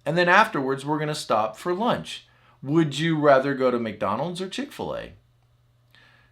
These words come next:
And see, then they get to make some kind of decision. You're not completely robbing them of their independence and self-reliance.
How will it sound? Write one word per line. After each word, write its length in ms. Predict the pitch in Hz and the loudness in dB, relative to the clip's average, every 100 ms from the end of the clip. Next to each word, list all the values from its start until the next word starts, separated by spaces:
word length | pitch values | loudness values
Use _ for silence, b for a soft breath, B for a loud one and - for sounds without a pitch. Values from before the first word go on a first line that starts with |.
| _ | _
And 140 | 135 | -8
see, 160 | 139 190 | -4 -2
then 220 | 180 208 | -2 -2
they 140 | 214 190 | -2 0
get 200 | 180 180 | 0 0
to 80 | 160 | -4
make 260 | 156 143 | -4 -6
some 680 | - - - 208 208 208 185 | -8 -8 -2 0 2 2 0
kind 400 | - 139 131 127 | -4 -4 -4 -4
of 140 | 117 101 | -6 -6
decision. 720 | 104 - 127 117 123 120 120 B B | -8 -4 -4 -2 -4 -4 -6 B B
You're 160 | 117 151 | -4 0
not 240 | 156 - | 0 -2
completely 600 | 139 123 - 175 151 127 | -6 -6 -6 -6 -4 -4
robbing 840 | 98 95 110 117 131 120 104 92 | -4 0 2 2 2 -2 -4 -6
them 360 | 87 95 95 90 | -6 -6 -8 -10
of 260 | - 110 101 | -6 -6 -4
their 220 | 107 101 | -6 -6
independence 800 | 110 110 98 - 107 98 92 85 | -6 -8 -8 -8 -6 -6 -8 -10
and 140 | 90 82 | -10 -8
self-reliance. 960 | 92 82 85 80 80 65 64 - | -8 -8 -10 -10 -10 -10 -16 -18